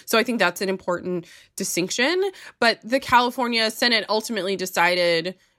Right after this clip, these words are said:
against putting the initiative on the ballot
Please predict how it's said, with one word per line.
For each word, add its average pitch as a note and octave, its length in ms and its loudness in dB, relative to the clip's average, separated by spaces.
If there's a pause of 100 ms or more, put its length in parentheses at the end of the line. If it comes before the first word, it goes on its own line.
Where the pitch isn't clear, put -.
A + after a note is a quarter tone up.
(120)
against G3 800 0
putting G3 240 -2
the F#3 140 -2
initiative E3+ 720 -2 (300)
on F#3 120 -2
the F3 60 2
ballot D#3+ 380 0